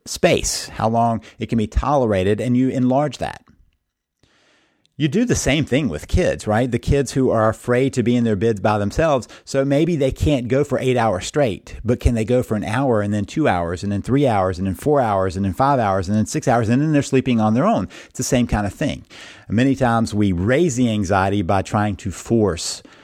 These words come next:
uh, that all at once they suddenly have to be alone. We can raise that tolerance and have the person recognize their own strengths, their own capacity of taking care of themselves and taking care of their emotions,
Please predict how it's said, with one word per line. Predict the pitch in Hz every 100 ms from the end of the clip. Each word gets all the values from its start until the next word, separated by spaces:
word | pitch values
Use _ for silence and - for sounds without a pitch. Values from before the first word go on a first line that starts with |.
| -
uh, | 92 95
that | 90 98
all | 120 123 127
at | 110
once | 107 98 85 -
they | - 95
suddenly | 123 113 107
have | 104 107
to | 95
be | 87
alone. | 90 117 175 110 117 156 - _ - - - _ _ _ _
We | - 135
can | 147 143 123
raise | 127 147 131
that | 123 120 -
tolerance | 123 139 131 104 95 -
and | - 117 110
have | 87 120 131 117
the | 127
person | - 120 117 120 113 90
recognize | 123 - 113 104 101 98
their | 95 104 123
own | 123 127 120 104 107 -
strengths, | - 147 107 117
their |
own | 113
capacity | 110 - 110 127 135 117 104 98 -
of | 104 101
taking | 135 135 123
care | 123 135
of |
themselves | 113 101 101 95 92
and | 104
taking | 123 - 117
care | 113 104
of |
their | 92 98
emotions, | 92 131 - - -